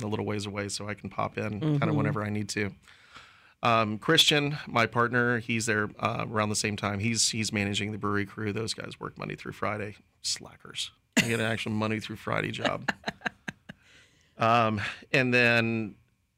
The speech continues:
Speaker 1: I, I, I, it's gotten a lot better. I used to be tied to it so much. I think I was, uh, at one point seventy hours a week,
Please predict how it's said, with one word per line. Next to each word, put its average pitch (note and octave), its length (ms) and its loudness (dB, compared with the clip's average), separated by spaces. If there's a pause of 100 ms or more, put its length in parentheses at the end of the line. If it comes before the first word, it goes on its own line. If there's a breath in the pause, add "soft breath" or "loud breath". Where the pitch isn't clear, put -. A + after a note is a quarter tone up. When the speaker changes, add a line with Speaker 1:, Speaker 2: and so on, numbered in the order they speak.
(1000 loud breath)
Speaker 1:
I, E3 220 0
I, E3 140 2 (140)
I, C#3+ 200 2
it's - 180 -2
gotten D3 220 2
a - 20 0
lot A2 220 2
better. F#2+ 340 -2
I A2+ 60 4
used A#2+ 240 2
to A2+ 60 -8
be A2 120 0
tied G#2 560 0
to G2+ 200 -2
it G2 180 -6
so G2 320 2
much. G2 340 -4
I G#2+ 80 -2
think A2 160 -6
I G#2+ 80 -4
was, G2 400 -4
uh, G#2 120 -8 (180)
at A#2+ 80 -12
one G#2+ 180 -8
point F#2+ 300 -10
seventy G2+ 420 -2
hours G2+ 280 -4
a G2+ 40 -6
week, G2+ 400 -2